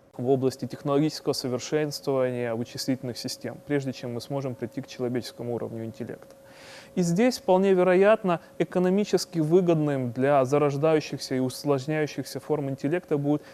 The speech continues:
коопери-, кооперация и мерджинг, слияние с человеческим интеллектом. Возможно, искусственный интеллект будет развиваться не путём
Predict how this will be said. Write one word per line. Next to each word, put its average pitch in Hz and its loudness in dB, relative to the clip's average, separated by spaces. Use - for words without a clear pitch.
коопери-, 156 4
кооперация 151 0
и 156 2
мерджинг, 156 2
слияние 151 0
с - -10
человеческим 143 -2
интеллектом. 117 -6
Возможно, 175 4
искусственный 175 2
интеллект 165 2
будет 151 2
развиваться 147 2
не 139 -2
путём 185 0